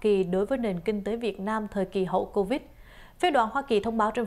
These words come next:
Facebook sẽ có rất nhiều cơ hội hợp tác trong hàng loạt lĩnh vực như chăm sóc sức khỏe, năng lượng sạch và dịch vụ. Theo trang web của báo điện tử Chính phủ Việt Nam V G P, Thủ tướng Phạm Minh Chính ngày tám tháng ba dự và phát biểu trong Hội nghị Thượng đỉnh Kinh doanh Việt Nam-Hoa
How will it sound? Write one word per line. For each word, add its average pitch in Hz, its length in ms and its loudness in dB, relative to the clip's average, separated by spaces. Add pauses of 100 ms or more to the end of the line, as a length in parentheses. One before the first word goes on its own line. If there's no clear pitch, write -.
Facebook 233 380 0
sẽ - 160 -4
có 202 280 0
rất 349 200 -2
nhiều 240 140 0
cơ 262 120 -4
hội 214 220 -2
hợp 185 240 -4
tác 269 260 -4
trong 240 140 -2
hàng 196 220 -4
loạt 190 220 4
lĩnh 202 200 0
vực 196 220 0 (300)
như 226 240 6
chăm 220 160 2
sóc 262 180 -2
sức 339 200 -4
khỏe, 208 240 2 (100)
năng 254 220 -2
lượng 190 140 0
sạch 185 220 -2
và 190 80 -2
dịch 190 220 -2
vụ. - 260 0 (500)
Theo 220 220 4
trang 220 180 0
web 277 100 2
của 269 120 -2
báo 196 140 2
điện 220 200 -2
tử 190 160 -2
Chính 214 220 -4
phủ 247 180 -2
Việt 202 200 0
Nam 208 280 -2
V 214 60 0 (160)
G 214 40 -2 (120)
P, - 40 -2 (580)
Thủ 285 100 2
tướng 240 280 4
Phạm 214 260 0
Minh 220 140 0
Chính 240 340 0
ngày 247 160 -4
tám 196 240 -2
tháng 247 120 -8
ba 214 200 0
dự 196 260 4
và 185 140 0
phát 277 260 -4
biểu 202 160 0
trong 202 200 -2
Hội 196 120 0
nghị 185 160 2
Thượng 185 240 -2
đỉnh 202 220 -2
Kinh 202 220 -2
doanh 196 200 0
Việt 190 160 -4
Nam-Hoa 202 320 -4